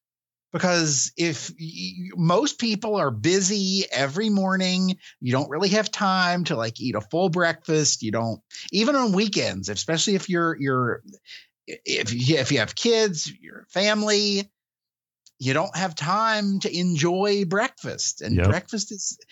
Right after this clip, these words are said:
Speaker 1: yeah, there's always the breakfast for dinner option, but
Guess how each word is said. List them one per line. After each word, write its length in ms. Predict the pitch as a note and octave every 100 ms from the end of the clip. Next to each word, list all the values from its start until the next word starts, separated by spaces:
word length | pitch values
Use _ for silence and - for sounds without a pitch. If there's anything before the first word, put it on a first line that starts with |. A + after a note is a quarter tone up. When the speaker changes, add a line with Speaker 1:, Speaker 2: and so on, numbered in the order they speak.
| - -
Speaker 1:
yeah, 460 | C4+ C#4+ C4+ C4+ C4
there's 160 | B3+ G#3
always 280 | F#3 G#3+
the 60 | F#3
breakfast 480 | D#3+ E3 D#3+ G3 -
for 120 | A3
dinner 400 | C3 C3+ A#2+ A2+
option, 580 | A2 G2+ - A#2 A#2+ C3+ - - _ -
but 220 | F3+ F3